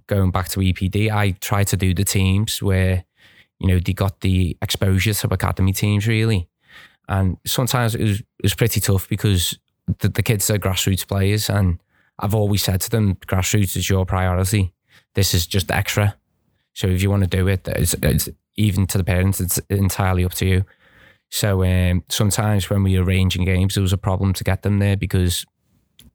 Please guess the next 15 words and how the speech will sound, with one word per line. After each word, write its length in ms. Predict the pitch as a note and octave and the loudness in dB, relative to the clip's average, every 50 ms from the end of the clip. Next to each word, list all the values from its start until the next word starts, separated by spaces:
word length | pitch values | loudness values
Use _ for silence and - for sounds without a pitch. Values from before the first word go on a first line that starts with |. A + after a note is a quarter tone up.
| _ - | _ -6
the 80 | A2 G2 | -4 -2
grassroots 460 | F#2 F#2 F#2 - - G2+ F#2 - - | 0 -2 -2 0 0 0 0 0 0
was 160 | F#2+ F2+ - | -2 -2 -2
the 80 | - F2+ | -2 -4
priority. 500 | - G2 F#2 F#2 F2+ F#2 F2+ - A2+ G#2 | -2 -2 0 0 0 0 0 0 0 -2
So 320 | - - G2+ F2+ F#2 F2+ - - - - - - - - - - - | 0 0 0 0 0 -2 -4 -10 -20 -20 -20 -18 -16 -18 -18 -12 -6
I 60 | - G#2+ | -4 -2
sort 300 | - - G#2+ G#2 G#2 A#2 | 0 0 0 0 0 0
of 60 | G#2 | 0
went 140 | G#2+ G#2 G2 | 2 2 2
away 180 | F#2+ F#2 F#2+ | 2 2 2
from 260 | F2+ - A2 G#2+ A2 | 0 0 0 0 0
that. 320 | A#2 A2+ G2 F2 E2+ - - _ _ - | 0 0 0 -2 -4 -8 -16 _ _ -4
And, 180 | - G2 G2 F#2+ | -2 0 2 2
um, 480 | F#2+ F#2+ F#2 F#2 F#2 F2+ F2+ F2+ - | 2 2 2 2 2 2 0 0 -2